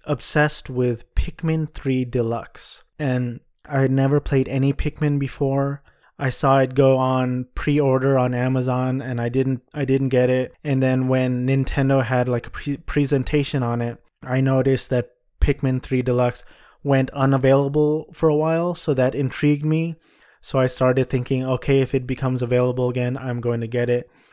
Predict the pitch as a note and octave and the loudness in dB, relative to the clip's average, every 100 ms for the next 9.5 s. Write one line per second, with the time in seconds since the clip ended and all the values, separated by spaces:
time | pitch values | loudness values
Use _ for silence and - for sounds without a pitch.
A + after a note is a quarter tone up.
0 | _ - C#3 B2+ B2 C#3 D3 D3 - D#3 | _ -2 2 2 2 4 2 0 -4 -2
1 | D3 D3 D3 D3 D3+ D3 D3+ D3 C3+ A#2 | 0 2 2 2 0 0 0 0 -2 -6
2 | - C3 B2+ - C3+ C3+ B2+ B2+ C#3 - | 0 0 0 -2 -2 -2 -2 0 -2 -4
3 | - C3 B2 A#2+ A#2 A2 D3 C#3 C#3+ - | -12 -8 -4 -2 -4 -2 -2 -2 -4 -4
4 | - C#3 - _ - C#3 C3 B2+ B2+ C3 | -2 -4 -4 _ -8 -2 2 2 0 -4
5 | - _ - - C#3 D#3 B2 - C#3+ C3+ | -8 _ -20 -2 2 2 0 0 2 2
6 | - - C3 B2+ A#2+ B2+ A#2 A2+ _ _ | 0 -4 -2 0 0 0 -2 -4 _ _
7 | _ - A#2+ A2+ A#2+ B2+ C#3 C3 D3 C#3 | _ -8 -4 -4 -2 0 0 0 0 0
8 | C3+ C3 C3 B2 - C3 B2 B2 B2+ B2 | 0 0 -2 -2 -4 -2 -2 0 -2 -2
9 | A#2 - C3 C3 C3+ | -4 -2 0 0 -2